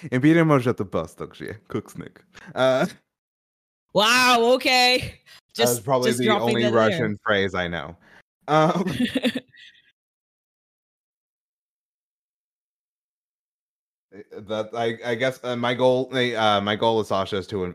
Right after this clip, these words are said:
Speaker 1: evac-, convince this person to evacuate everybody.
Speaker 2: Yeah, go ahead.
Speaker 1: Well, that's a five.
Speaker 2: You still succeed, and you gain further insight on the situation. Wow, we are not taking care of ourselves during this game, huh?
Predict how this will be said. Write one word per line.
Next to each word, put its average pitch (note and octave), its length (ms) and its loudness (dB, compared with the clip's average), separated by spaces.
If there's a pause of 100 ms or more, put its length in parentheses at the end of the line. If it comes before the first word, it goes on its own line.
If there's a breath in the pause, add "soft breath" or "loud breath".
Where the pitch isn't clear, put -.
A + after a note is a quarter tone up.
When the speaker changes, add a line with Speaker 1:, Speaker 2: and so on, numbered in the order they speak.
Speaker 1:
evac-, F2 440 -8
convince G2 340 -8
this F2+ 240 -8
person F#2+ 280 -12
to F#2 100 -10
evacuate E2+ 460 -12
everybody. - 400 -16 (1300)
Speaker 2:
Yeah, D#3 260 -6 (140)
go C#3 180 -8
ahead. B2+ 240 -10 (600)
Speaker 1:
Well, B2+ 180 -4
that's C3+ 100 -6
a - 40 -20
five. D#2+ 360 -6 (1600)
Speaker 2:
You C4+ 100 -8
still G4+ 220 0
succeed, C4 580 -4 (160)
and G3+ 100 -2
you A3 80 -2
gain A3+ 240 0
further B3 280 -4
insight A3 360 -4
on G#3 80 -4
the G3+ 80 -8
situation. G3 580 -6
Wow, A#3+ 200 2
we A3+ 160 -2
are A3 180 2
not G3 580 -2
taking A3+ 320 -2
care A3 220 -4
of F3 100 -8
ourselves E3+ 440 -6
during F3 240 -6
this E3+ 160 -8
game, F3 320 -4
huh? F#3+ 260 -2